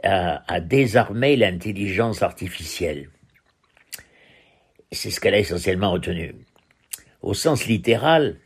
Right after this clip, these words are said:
cet appel concerne une peur collective face au contexte géopolitique actuel. Les vraies guerres, oui, euh, existent vraiment. Compte tenu de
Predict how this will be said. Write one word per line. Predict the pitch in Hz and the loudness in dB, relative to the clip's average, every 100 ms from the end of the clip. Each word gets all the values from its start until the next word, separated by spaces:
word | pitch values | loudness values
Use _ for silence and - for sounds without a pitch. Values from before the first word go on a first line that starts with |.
| _ _ _ _ - - | _ _ _ _ -20 -14
cet | - 104 110 | -2 2 2
appel | 110 165 139 78 - _ _ _ _ _ _ _ _ - - | 4 4 4 2 -8 _ _ _ _ _ _ _ _ -20 -4
concerne | 113 107 - 156 120 73 - _ _ _ _ _ - | -2 -2 2 2 2 -6 -12 _ _ _ _ _ 0
une | 120 117 113 98 | 0 2 0 0
peur | 156 131 - | 4 4 6
collective | 135 120 - - 117 101 78 73 - _ _ _ _ - | 4 6 2 -4 -4 -2 -4 -10 -18 _ _ _ _ -12
face | 90 - 127 - - - | -6 2 2 2 -8 -2
au | 104 | -2
contexte | 90 110 95 113 - 87 | 2 0 2 0 0 -4
géopolitique | 87 101 95 101 90 85 117 | 0 2 2 2 -2 -2 -2
actuel. | 92 - - 101 90 76 71 _ _ _ _ _ - - _ 87 | -2 -6 0 2 4 0 -6 _ _ _ _ _ -20 -20 _ -2
Les | 101 107 101 | 4 4 4
vraies | - 135 | 2 2
guerres, | 113 127 117 | 4 4 4
oui, | 95 123 123 - _ _ - | 2 0 -2 -10 _ _ -4
euh, | 95 | 0
existent | - 101 95 117 - 104 | 2 0 0 -2 0 -2
vraiment. | 95 107 98 90 - - _ _ _ _ _ _ _ _ | 0 0 0 -2 -4 -20 _ _ _ _ _ _ _ _
Compte | 127 107 | 2 2
tenu | 123 120 151 139 | 2 4 4 4
de | 95 104 92 80 | 6 4 4 0